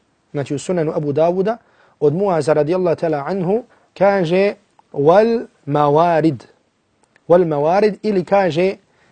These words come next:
„Na mjestu gdje se ljudi okupljaju.” Međutim, ovdje gdje, mjesto gdje se ljudi okupljaju, misli se, znači, ako ima kakav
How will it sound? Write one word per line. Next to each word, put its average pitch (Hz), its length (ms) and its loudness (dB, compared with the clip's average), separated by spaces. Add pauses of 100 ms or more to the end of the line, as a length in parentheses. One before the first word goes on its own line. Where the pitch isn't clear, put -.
(100)
„Na 151 140 -2
mjestu 196 360 -2
gdje 160 160 -4
se 160 160 -6
ljudi 180 280 -6
okupljaju.” 143 640 -6 (720)
Međutim, 156 420 -4
ovdje 185 220 0
gdje, 165 200 -4
mjesto 175 300 -4
gdje 160 160 -2
se 156 120 -4
ljudi 170 260 -2
okupljaju, 165 460 -2
misli 160 320 -4
se, 180 240 -2 (300)
znači, 147 280 -2
ako 147 180 -4
ima 185 420 -2 (200)
kakav 170 340 0